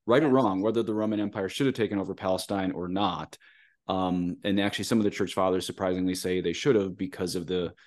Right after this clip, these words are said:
Speaker 1: crimes of the Jews even before Jesus was alive. But whether or not the Roman Empire should have taken Palestine, it's kinda like the debate, should America have annexed Hawaii? Well, it doesn't matter. It's,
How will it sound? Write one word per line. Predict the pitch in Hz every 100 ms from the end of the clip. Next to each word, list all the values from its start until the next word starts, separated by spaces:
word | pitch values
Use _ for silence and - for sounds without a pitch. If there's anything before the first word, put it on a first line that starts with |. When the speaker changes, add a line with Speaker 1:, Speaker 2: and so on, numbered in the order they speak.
| _
Speaker 1:
crimes | - 101 98
of | 90
the |
Jews | 85 92 85
even | 92
before | 85 85 85 -
Jesus | 104 92 82
was | 80
alive. | 90 107 90 - - - _ _ -
But | 110 -
whether | 104 113 170 151
or | 113
not | 117 113
the | 104
Roman | 107 107
Empire | 101 101 95
should | 90 - 180
have | 160
taken | - 98 95
Palestine, | 95 92 90 101
it's | 104
kinda | 127 123
like | 110
the | 101
debate, | 92 98 95 95
should | - 101
America | 98 101 101 104
have | 95 95 -
annexed | 98 98 87 -
Hawaii? | - 98 85
Well, | 85
it | 123
doesn't | 131
matter. | 120 85
It's, | 82